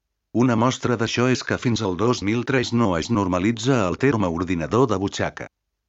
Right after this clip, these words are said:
El DOC número tres mil nou-cents setanta, divuit de setembre de dos mil tres, va normalitzar aquest concepte tan habitual en el sector. Aquell ordinador, el de Trescom, tenia una memòria ram de cent vint-i-vuit K B,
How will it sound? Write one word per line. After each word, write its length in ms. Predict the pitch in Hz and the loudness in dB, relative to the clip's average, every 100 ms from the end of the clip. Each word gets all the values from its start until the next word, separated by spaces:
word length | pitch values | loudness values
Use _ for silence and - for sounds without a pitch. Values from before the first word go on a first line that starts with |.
| - | -2
El 160 | 107 101 | 0 2
DOC 160 | 123 131 | 0 2
número 320 | 107 117 104 | 2 2 2
tres 320 | 101 95 98 | 0 0 0
mil 220 | 92 120 120 | -2 0 0
nou-cents 460 | 113 - 104 - | -2 -2 -4 -2
setanta, 460 | 107 107 123 120 131 - 90 | -4 -2 -2 -2 -4 -4 -2
divuit 380 | 107 117 147 117 | 0 2 2 0
de 80 | 104 | -4
setembre 480 | 90 120 127 135 | -2 0 2 0
de 120 | 120 117 | 0 0
dos 180 | 120 98 | 0 0
mil 240 | 120 104 - | 0 0 0
tres, 300 | 113 156 - - - | -2 -2 -6 -8 -2
va 140 | 123 | 0
normalitzar 600 | 107 90 90 87 82 104 | 2 0 0 -2 0 0
aquest 340 | 85 80 107 - | 0 0 -2 0
concepte 540 | 101 - 139 139 135 | -2 2 0 0 -2
tan 260 | 104 101 82 | 0 -2 -2
habitual 480 | 95 - 90 117 120 | -4 -2 0 2 0
en 100 | 113 | -2
el 80 | 92 - | -2 -4
sector. 340 | - - 78 _ _ _ _ - | -4 -6 -6 _ _ _ _ -6
Aquell 320 | 101 127 143 | 0 2 4
ordinador, 560 | 107 101 104 76 98 127 - | 2 2 0 0 -2 -2 -2
el 160 | 101 95 | -2 0
de 80 | 90 | 0
Trescom, 480 | 104 - - 117 131 - - | -2 -2 0 0 0 -6 -4
tenia 340 | 101 107 113 | 0 2 2
una 220 | 101 95 | 2 2
memòria 480 | 98 98 123 120 101 | 2 2 2 0 0
ram 240 | 92 120 113 | 2 2 0
de 80 | |
cent 240 | 104 107 95 | 0 -2 0
vint-i-vuit 640 | 107 107 104 101 139 147 | 2 2 0 4 4 4
K 160 | 113 123 | 0 2
B, 160 | 113 | 2